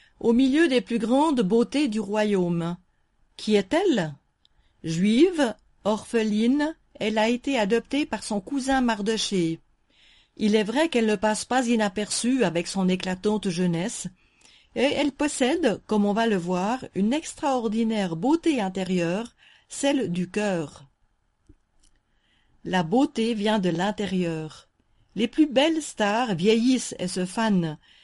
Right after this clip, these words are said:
mais les épouses qui cultivent la beauté inaltérable d'un esprit doux et paisible, un Pierre trois, verset quatre,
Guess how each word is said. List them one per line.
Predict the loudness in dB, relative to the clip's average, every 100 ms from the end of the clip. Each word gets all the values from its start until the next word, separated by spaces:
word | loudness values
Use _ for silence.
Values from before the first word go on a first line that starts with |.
| _ -2
mais | 0
les | 2 0
épouses | 0 2 4 4 2 -2
qui | -4
cultivent | 0 0 2 0 0 0
la | -2 -2
beauté | -4 -2 0 0 0
inaltérable | 0 0 -2 -4 -6 -2 -2 0 0
d'un | 0 -2
esprit | -2 -6 -6 -4 -4
doux | -2 -4 -4 -8
et | -4
paisible, | -2 -2 -2 -2 0 -2 _ _ _ _ _ _
un | -4 -4
Pierre | -2 -6 -6 -10
trois, | -10 -6 -6 -8 -14
verset | -14 -12 -12
quatre, | -6 -8 -8 -20